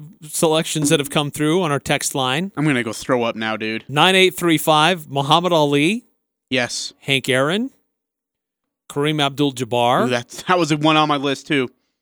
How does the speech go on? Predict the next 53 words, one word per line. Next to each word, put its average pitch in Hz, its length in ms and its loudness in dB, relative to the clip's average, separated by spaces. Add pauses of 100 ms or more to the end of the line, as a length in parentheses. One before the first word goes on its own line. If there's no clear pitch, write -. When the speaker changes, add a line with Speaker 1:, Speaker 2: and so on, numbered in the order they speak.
(140)
Speaker 1:
Magic 117 440 -6
Johnson. 131 640 -2
Speaker 2:
Also 143 320 -2
on 123 80 -2
my 117 80 -4
list. 107 380 -12 (440)
Speaker 1:
Bob 151 300 0
Gibson. 120 480 -2 (1500)
Speaker 2:
Was 123 240 -2
not 143 320 4
on 117 140 -6
my 104 100 -6
list. 104 320 -12
Speaker 1:
Um, 113 640 -14 (180)
I 117 100 -14
hadn't 131 260 -8
considered 120 420 -6
Bob 101 240 -10
Gibson. - 380 -20 (1300)
Speaker 2:
Hey, 196 220 4
but - 220 -8
that's 175 200 2
his 180 160 -6
list. 269 280 -10 (240)
That's 139 180 -6
his 196 140 -4
Speaker 1:
Yeah. 226 80 -2
Speaker 2:
list. - 220 -4 (500)
Speaker 1:
I, 151 80 2
Speaker 2:
Uh, - 20 8
Speaker 1:
I'll, 170 240 6
I'll 175 240 4
admit 160 300 -2
the, 135 220 0
the 131 100 -8
guy 139 260 2
I 131 80 2
should 147 300 -2
have 139 120 -2
had 131 240 -2
on 139 140 -2
there 131 180 -4
that - 60 -6
I 147 40 2
Speaker 2:
was 131 120 0
Speaker 1:
didn't. 123 140 -2
Speaker 2:
Jim 135 160 2
Thorpe. 139 420 2
Speaker 1:
Jim 123 240 -8
Thorpe. 110 220 -8
Speaker 2:
Yep, 123 340 0
me 127 140 0
too. 113 280 -6